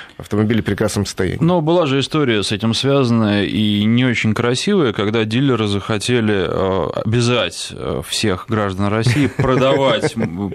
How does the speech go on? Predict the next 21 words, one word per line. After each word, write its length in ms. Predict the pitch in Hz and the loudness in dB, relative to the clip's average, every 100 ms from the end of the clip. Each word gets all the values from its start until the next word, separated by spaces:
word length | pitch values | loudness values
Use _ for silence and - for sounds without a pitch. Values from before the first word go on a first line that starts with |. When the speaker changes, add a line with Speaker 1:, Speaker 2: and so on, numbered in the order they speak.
| - - - | -10 -14 -2
Speaker 2:
машины 460 | 120 120 - 175 135 | 0 0 0 0 0
подержанные 640 | 117 117 113 98 98 101 | 0 0 0 2 0 0
только 340 | - 131 - | 0 -2 -2
через 380 | - - 127 127 | -4 0 2 2
них. 160 | 104 - - - | 0 -2 -8 -4
Правда, 200 | 143 131 | -2 0
потом 320 | 135 143 156 | -2 0 -2
сами 320 | 135 143 123 | 0 0 2
же 160 | 107 110 | 2 0
это 200 | 104 107 | 0 0
и 20 | |
опровергали 720 | 110 - 127 135 151 214 190 | -2 0 0 2 2 0 0
после 280 | - 127 123 | -2 -4 -2
того, 240 | 135 131 | 0 0
как 300 | 131 117 - | 0 -2 -2
услышали, 580 | 117 123 131 117 110 104 | -4 0 0 0 0 -2
как 360 | 101 107 98 - | -2 -4 -4 -4
люди 340 | 104 113 110 | 0 0 2
на 180 | 104 104 | 2 2
это 180 | 98 110 | 0 0
реагируют. 600 | 107 123 113 107 87 | 0 0 0 0 0